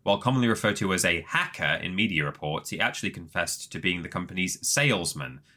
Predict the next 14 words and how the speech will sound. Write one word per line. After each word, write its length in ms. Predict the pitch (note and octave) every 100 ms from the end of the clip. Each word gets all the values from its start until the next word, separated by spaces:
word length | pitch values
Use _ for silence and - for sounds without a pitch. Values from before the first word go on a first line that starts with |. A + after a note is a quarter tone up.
| _
and 100 | D2+
reportedly 460 | D2 F#2 F2+ E2 E2
made 260 | D#2+ E2 -
three 180 | G#2 G#2+
hundred 180 | G2+
and 100 | F#2
twenty 320 | F2 G2+ F#2+ F2+
thousand 420 | G2 G2 F#2+ F#2
dollars 480 | A2+ G2+ E2+ - - _
over 180 | - F#2
seven 320 | F#2 F2+ F2
years 220 | E2+ D2+ D2
of 120 | D2+
work." 460 | D2 B1+ - -